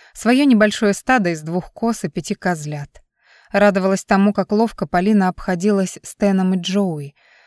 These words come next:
отчего создавалось впечатление, будто эти дети вовсе не способны плакать в её присутствии.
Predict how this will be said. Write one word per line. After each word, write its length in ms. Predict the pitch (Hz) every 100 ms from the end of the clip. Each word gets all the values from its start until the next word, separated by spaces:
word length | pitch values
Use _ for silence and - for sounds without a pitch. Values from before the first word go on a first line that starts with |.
| _
отчего 380 | - 160 - 180
создавалось 600 | 180 190 165 175 175 175
впечатление, 720 | - - - 190 208 220 185 165
будто 260 | 202 -
эти 200 | 220 214
дети 340 | 180 220 220 208
вовсе 420 | 190 240 - 233
не 120 | 226
способны 600 | - 240 - 262 180 170
плакать 460 | - 175 - - -
в 20 |
её 320 | 165 160 160
присутствии. 720 | - 160 - 147 - 165 156